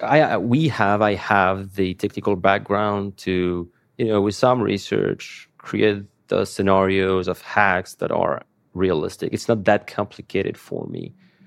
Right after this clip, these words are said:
In general, some of them were more complicated than others, but m-, in general, it's not complicated. What's complicated is to avoid the temptation of the, the cheap trick, right? "Oh, we need her to do this. Why would she do it?" Or why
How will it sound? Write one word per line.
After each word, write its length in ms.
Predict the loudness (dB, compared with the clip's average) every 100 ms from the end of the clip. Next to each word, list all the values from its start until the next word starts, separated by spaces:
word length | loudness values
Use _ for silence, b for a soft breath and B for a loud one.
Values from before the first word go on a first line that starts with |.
| b
In 180 | 0 2
general, 320 | 2 -4 -4
some 180 | -6 -4
of 140 | -4 -2
them 220 | -4 -6
were 120 | -8
more 180 | -6 -6
complicated 500 | -6 -8 -8 -6 -4
than 120 | -4
others, 400 | -4 -4 -8 -8
but 200 | -6 -6
m-, 140 | -6 -12 -10
in 300 | -8 -4 -4
general, 320 | -2 -2 -2
it's 140 | -4
not 140 | -10 -8
complicated. 680 | -10 -10 _ -4 -4 -6 -10 _ _ _ _ _ _ _
What's 300 | 2 2 4
complicated 880 | 2 2 -2 -2 2 2 2 0 -2
is 640 | -2 0 2 -2 -6 -16 _ -6
to 200 | 0 0
avoid 460 | 0 2 4 4
the 80 | 0
temptation 1120 | -2 -4 -6 _ -2 0 0 -4 -2 -2 -6 -12 0
of 420 | 2 2 0 -2
the, 420 | 2 2 2 -2 -6
the 100 | -10
cheap 360 | -6 -8 -8
trick, 380 | -10 -12 -12 -20 _ _ _ _ _ _ _ 0
right? 340 | 2 2 -2 2
"Oh, 200 | 4 4
we 180 | 4 4
need 200 | 2 0
her 280 | 2 2
to 160 | 2 -4
do 260 | 0 0 2
this. 460 | 2 2 2 -2
Why 280 | 0 2 2
would 200 | -2 -8
she 140 | -10
do 240 | -4 -2 0
it?" 260 | 0 -2
Or 160 | -6 -4
why 640 | 2 4 4 2 2 -2